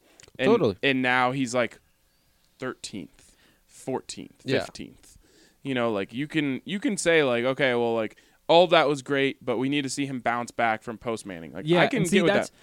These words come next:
Speaker 3: that's
Speaker 1: You can't say he's one of the five worst front offices in the N F L because of
Speaker 2: Yeah,
Speaker 1: it.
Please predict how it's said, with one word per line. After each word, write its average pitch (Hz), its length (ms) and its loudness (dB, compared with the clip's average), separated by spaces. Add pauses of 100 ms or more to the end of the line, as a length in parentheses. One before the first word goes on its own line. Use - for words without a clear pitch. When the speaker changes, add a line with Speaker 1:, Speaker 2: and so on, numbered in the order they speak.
(120)
Speaker 3:
that's 202 200 2
Speaker 1:
You 254 60 4
can't 247 120 2
say 214 140 6
he's 196 160 2
one 185 120 2
of 170 60 2
the 139 120 -6 (420)
five 156 420 4
worst 135 760 -4 (1300)
front 151 260 2
offices 131 520 0
in 110 100 -4
the 107 100 -2
N 101 120 -2
F 98 140 -8
L 67 140 -6
because - 260 -12
of - 60 -10
Speaker 2:
Yeah, 147 120 0
Speaker 1:
it. 98 60 -8